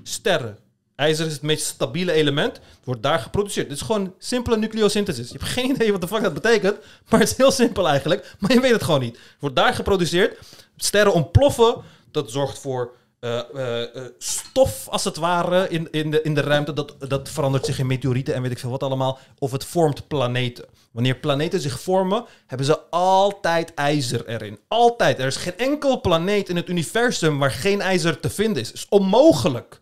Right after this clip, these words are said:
om een planeet te vinden waar geen ijzer te vinden is. Want het ligt aan de basis van een planeet. Daarom is de kern van onze planeet vloeibaar ijzer. Dus om dan te claimen van, en weet je wat er dan is gebeurd?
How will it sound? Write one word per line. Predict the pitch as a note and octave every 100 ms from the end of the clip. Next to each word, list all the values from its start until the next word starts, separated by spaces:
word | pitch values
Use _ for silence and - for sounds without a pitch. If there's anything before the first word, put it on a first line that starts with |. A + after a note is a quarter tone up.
| _
om | C#3+
een | C#3
planeet | C3 C3+ C3+
te | C3+
vinden | D3 C3
waar | A2+ A2+
geen | C#3+
ijzer | A2+ B2+ B2+
te | -
vinden | B2+ C3+ D#3
is. | A#3 - - - -
Want | C3
het | C#3+
ligt | F3 G3
aan | G3+
de | A3+ F#3 -
basis | E3+ A#3+ C4+ - C3 - - -
van | - F3+
een | G3+
planeet. | G3+ F#3 F3 A3 G3+ C3+
Daarom | F3 G#3
is | F3+
de | F3 -
kern | A3 A3+
van | A#3 G#3+
onze | F#3 G3 F#3+
planeet | F#3+ G#3 F#3 G#3+ G3 F#3
vloeibaar | E3+ A3+ F3+ G#3 G3+
ijzer. | F#3 B3+ A#3 B2 A2+ A2 - _ _ _ _
Dus | - F3+
om | F#3 A3+
dan | A3 A#3
te | A#3
claimen | - A3 D4 D4 F#3
van, | - D#3+
en | F3+
weet | A3+
je | A3+
wat | A3
er | G#3+
dan | A3
is | A3
gebeurd? | - B2 G3 B3+